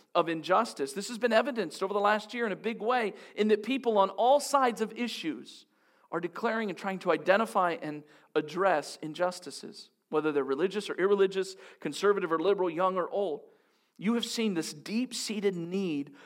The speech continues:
for justice. It's a part of how God has wired us like him.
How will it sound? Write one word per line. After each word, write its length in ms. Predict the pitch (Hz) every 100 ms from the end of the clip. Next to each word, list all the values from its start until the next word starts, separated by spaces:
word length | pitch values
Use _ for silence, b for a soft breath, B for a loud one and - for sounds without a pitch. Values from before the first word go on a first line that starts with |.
| B
for 180 | - 170
justice. 540 | 147 196 190 156 139
It's 140 | 143 160
a 60 |
part 240 | - 175 190
of 60 |
how 80 | 185
God 240 | 151 135 156
has 100 | 156
wired 420 | 143 151 214 170
us 240 | 147 -
like 320 | 151 160 180 -
him. 280 | 262 165